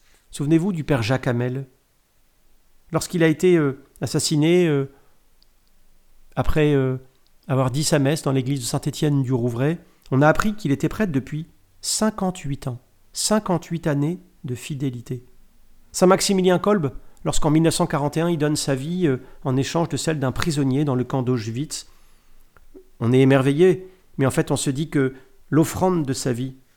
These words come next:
il l'avait déjà fait le jour de son ordination, et ensuite dans toutes ses années de fidélité dans son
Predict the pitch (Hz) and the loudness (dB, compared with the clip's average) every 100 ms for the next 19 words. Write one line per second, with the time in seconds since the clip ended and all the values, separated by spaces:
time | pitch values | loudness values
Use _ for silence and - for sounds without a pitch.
0 | _ _ - 139 135 120 127 113 107 175 | _ _ -4 2 2 4 0 0 8 8
1 | 175 170 151 190 180 135 120 143 131 - | 8 0 -2 -4 -2 -2 -2 -2 -4 -2
2 | 139 135 139 147 147 196 180 - - 139 | -2 -2 -2 -2 -2 -4 -6 -10 -8 -6
3 | 131 - 165 - - 131 - 165 - 139 | -4 -6 -8 -14 -10 -8 -6 -8 -2 2
4 | 143 151 143 147 135 139 143 180 156 139 | 4 2 0 -2 -2 -2 0 2 2 -2
5 | 147 | -2